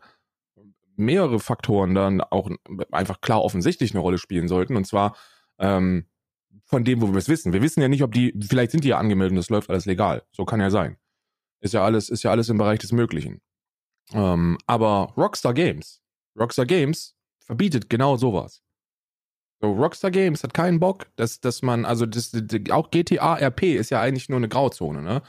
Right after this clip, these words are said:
Also eigentlich verboten, laut A G Bs von Rockstar, aber ist so ein bisschen so eine, so ein Gentleman's Agreement, ne? Wo man sagt so, „Ey, okay, dürft ihr euren Spaß haben, ist mir, ist, ist uns eigentlich relativ egal, aber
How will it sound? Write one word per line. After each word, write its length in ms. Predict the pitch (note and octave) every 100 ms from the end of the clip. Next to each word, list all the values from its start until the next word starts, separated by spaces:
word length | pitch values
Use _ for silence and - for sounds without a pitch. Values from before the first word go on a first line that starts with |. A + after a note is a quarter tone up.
| - _ -
Also 200 | G#2 -
eigentlich 320 | D#3+ D3 C3
verboten, 560 | A#2+ A#2 D#3 G#3 B3+ _ _ _ -
laut 180 | A#2+ A#2+
A 140 | B2
G 80 | A#2+
Bs 220 | A2+ A#2
von 120 | - G2+
Rockstar, 480 | G#2+ - E3+ A3+ - _ _ _ -
aber 240 | D3+ E3
ist 100 | F3
so 80 | -
ein 140 | F3+ F3
bisschen 320 | F#3+ F#3+ E3
so 80 | D#3+
eine, 220 | D#3+ D3
so 100 | D#3+
ein 80 | D#3+
Gentleman's 500 | F3+ E3 A2+ F2+ F#2+
Agreement, 460 | F#2+ F#2 E2 D2
ne? 180 | C#3 G3+
Wo 60 | E3
man 160 | D#3+
sagt 220 | D#3 E3
so, 80 | -
„Ey, 160 | F3 F3+
okay, 320 | D#3 F#3 E3
dürft 260 | D3 F3 -
ihr 120 | D#3+
euren 260 | D3+ A#2+
Spaß 320 | - E3 F3 E3+
haben, 240 | D#3+ D3+
ist 100 | -
mir, 240 | D3 C3
ist, 240 | B2 B2 -
ist 140 | B2
uns 180 | D3 C#3+
eigentlich 280 | C3+ C#3+ C#3+
relativ 320 | C#3+ - C3
egal, 340 | A#2 D#3+ G3+ G#3+ - _ _ _ -
aber 600 | D#3 G3 G#3 G#3 G#3+